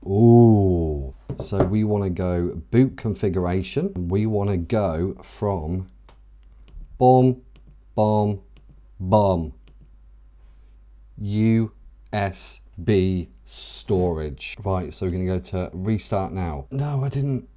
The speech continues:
I didn't press that. Can we, can we format? Right, here we go again. Just watched a frickin' YouTube video. Everything's on YouTube, innit?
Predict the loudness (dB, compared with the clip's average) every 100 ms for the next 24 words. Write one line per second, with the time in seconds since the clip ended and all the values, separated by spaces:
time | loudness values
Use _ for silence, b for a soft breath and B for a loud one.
0 | -12 -6 -4 -4 -6 -8 -10 -12 -12 -6
1 | -4 B B B B B -18 -8 -4 -4
2 | -4 -12 -12 -10 -10 -14 -8 -6 -4 -6
3 | -10 -14 -4 -2 -2 -4 -12 -6 -4 -2
4 | -2 -4 -4 -6 -6 -10 -18 -20 -20 -20
5 | -20 -20 -20 -20 -18 -12 -12 -14 -18 -18
6 | -14 -14 -12 -10 -10 -10 -10 -12 -10 -10
7 | -10 -10 -10 -10 -10 -12 -12 -10 -10 -10
8 | -10 -10 -12 -10 -10 -12